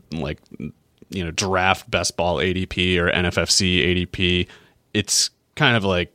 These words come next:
a lot of things are liable to just kind of be improvised and,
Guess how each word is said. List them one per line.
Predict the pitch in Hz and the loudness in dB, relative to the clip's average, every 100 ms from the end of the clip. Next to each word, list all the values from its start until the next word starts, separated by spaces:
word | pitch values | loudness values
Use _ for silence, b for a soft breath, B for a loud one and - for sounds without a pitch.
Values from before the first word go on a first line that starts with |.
| - | -4
a | 98 | 0
lot | 92 92 | 2 2
of | 87 | 0
things | - 107 95 95 | -4 -2 0 0
are | 95 | 2
liable | 95 90 92 92 90 | 2 2 2 0 0
to | 104 | 0
just | 92 - | 0 0
kind | 92 | 0
of | |
be | 87 85 | 0 0
improvised | 90 85 87 87 92 90 90 92 | 0 0 0 2 4 4 2 -2
and, | 90 90 | -2 -2